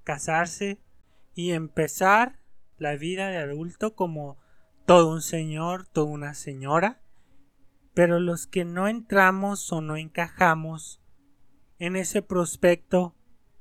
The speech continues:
en ese seguimiento que debemos de seguir todos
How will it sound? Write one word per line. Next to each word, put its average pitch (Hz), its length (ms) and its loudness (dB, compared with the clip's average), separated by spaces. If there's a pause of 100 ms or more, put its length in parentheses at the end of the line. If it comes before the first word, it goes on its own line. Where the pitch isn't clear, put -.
(520)
en 175 160 -4
ese 196 1000 -2 (440)
seguimiento 170 760 -4
que 190 140 0
debemos 170 360 -4
de 180 120 -10
seguir 165 380 -8
todos 156 580 0